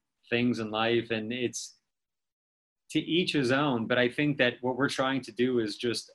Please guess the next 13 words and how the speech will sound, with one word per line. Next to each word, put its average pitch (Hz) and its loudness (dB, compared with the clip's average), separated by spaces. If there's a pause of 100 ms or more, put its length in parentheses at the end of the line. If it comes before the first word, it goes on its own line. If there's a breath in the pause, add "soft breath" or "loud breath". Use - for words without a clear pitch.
(120)
identify 131 -2
through 123 -2
the 117 -2
interview 110 -4
process, 113 -4 (120)
do 123 0
we 117 2
have 127 0 (800)
a 120 -2
common 127 -2
denominator 113 -2
amongst 113 -6
these 107 -4